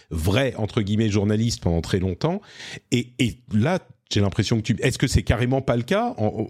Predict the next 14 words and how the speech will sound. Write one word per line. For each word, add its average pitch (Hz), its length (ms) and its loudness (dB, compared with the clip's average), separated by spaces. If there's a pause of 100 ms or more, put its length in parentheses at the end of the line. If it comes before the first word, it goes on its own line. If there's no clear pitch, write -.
(140)
c'est 101 220 0
juste 120 380 -2
que 151 240 0 (280)
c'est - 260 0
traité 127 400 0
quand 110 160 0
même 113 180 2
depuis 101 240 0
longtemps, 147 400 0 (800)
ou 139 160 2
même, 147 420 2
euh, 98 480 2
tu, 95 360 0
tu, 90 680 2